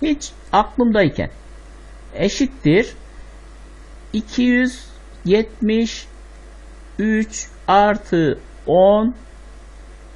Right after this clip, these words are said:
efendim, iki yüz seksen üç derece Kelvin. Sonra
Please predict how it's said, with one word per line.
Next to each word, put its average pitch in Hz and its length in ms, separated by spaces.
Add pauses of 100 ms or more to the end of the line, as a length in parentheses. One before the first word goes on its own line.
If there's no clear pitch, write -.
(180)
efendim, 180 720 (400)
iki 202 280
yüz 190 520 (340)
seksen 190 880 (840)
üç 208 440 (120)
derece 175 340
Kelvin. 127 440 (1000)
Sonra 320 580